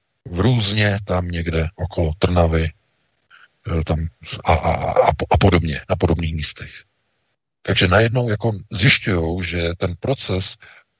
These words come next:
toho řízení se přesunul, eh, z rukou, eh,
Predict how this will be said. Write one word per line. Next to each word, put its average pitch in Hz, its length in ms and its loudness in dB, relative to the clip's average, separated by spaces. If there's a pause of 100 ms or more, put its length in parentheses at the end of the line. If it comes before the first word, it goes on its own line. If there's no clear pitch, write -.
(220)
toho 98 260 4
řízení 113 540 -2
se - 160 -2
přesunul, 98 640 2
eh, - 540 -6
z 90 120 2
rukou, 85 480 4 (1300)
eh, 76 60 -4